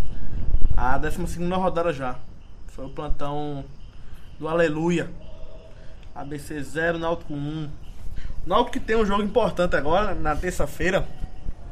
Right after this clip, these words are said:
na Arena Pernambuco. Mais uma vez, de nove e meia da noite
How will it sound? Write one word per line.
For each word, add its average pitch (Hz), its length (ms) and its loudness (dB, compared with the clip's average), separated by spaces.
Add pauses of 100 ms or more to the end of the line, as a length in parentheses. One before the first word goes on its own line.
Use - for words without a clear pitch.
(140)
na 151 200 2
Arena 165 220 2
Pernambuco. 165 540 0 (560)
Mais 180 220 4
uma 233 180 4
vez, 220 260 6
de 240 80 0
nove 214 280 0
e 190 40 -2
meia 175 200 2
da 170 100 4
noite 156 420 -4